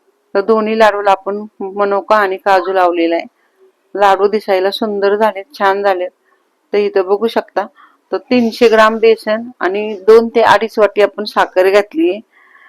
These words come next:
मी पुन्हा थोडीशी साखर टाकली होती, म्हणजे एवढ्यामध्ये आपले किलोभर असे लाडू छान तयार झालेले आहेत.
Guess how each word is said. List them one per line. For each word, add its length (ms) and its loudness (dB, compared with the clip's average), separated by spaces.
मी 100 -2
पुन्हा 420 0
थोडीशी 340 -2
साखर 380 -2
टाकली 260 -2
होती, 300 -4
म्हणजे 280 2
एवढ्यामध्ये 480 2
आपले 180 -2
किलोभर 500 4
असे 220 0
लाडू 240 2
छान 240 -4
तयार 220 2
झालेले 360 -2
आहेत. 100 -4